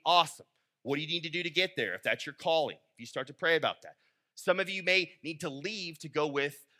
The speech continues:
a church planter, to be in, on the core team, to help get things off the ground, to help set the D N A and, and create a healthy church environment like we've talked about today.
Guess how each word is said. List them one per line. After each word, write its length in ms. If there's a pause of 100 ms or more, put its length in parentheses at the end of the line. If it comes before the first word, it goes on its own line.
a 80
church 360
planter, 340
to 80
be 220
in, 240
on 140
the 80
core 400
team, 440
to 100
help 280 (360)
get 240
things 200
off 200
the 60
ground, 280
to 60
help 240
set 380
the 80
D 280
N 100
A 340
and, 120 (280)
and 160
create 260
a 60
healthy 340
church 320
environment 500
like 140
we've 160
talked 260
about 220
today. 160